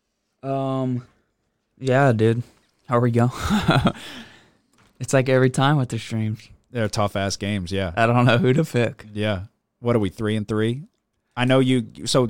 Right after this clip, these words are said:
Speaker 2: let's
Speaker 1: I'm four and three.
Speaker 2: I know, but you're, you're counting the over-under. Like,
Speaker 1: Yeah, I mean, that's a
Speaker 2: No, I know, but just, it, what are we against the spread? Like,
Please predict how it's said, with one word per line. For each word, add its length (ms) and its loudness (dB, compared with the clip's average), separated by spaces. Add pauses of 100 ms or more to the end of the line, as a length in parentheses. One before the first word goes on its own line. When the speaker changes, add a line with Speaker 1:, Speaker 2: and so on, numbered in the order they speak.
(160)
Speaker 2:
let's 260 0
Speaker 1:
I'm 200 -4
four 240 -8
and 100 -12
three. 160 -20 (160)
Speaker 2:
I 100 -2
know, 120 0
but 100 -4
you're, 160 -4
you're 220 -8
counting 500 -4
the 80 -6
over-under. 720 -6 (600)
Like, 140 -6
Speaker 1:
Yeah, 100 -2
I 20 -6
mean, 140 -8
that's 240 -14
a 160 -12 (180)
Speaker 2:
No, 140 -2
I 80 -2
know, 180 -4
but 220 -10
just, 240 -8 (600)
it, 140 -10 (400)
what 300 -4
are 80 0
we 300 -2
against 360 -8
the 80 -10
spread? 380 -8 (100)
Like, 280 -10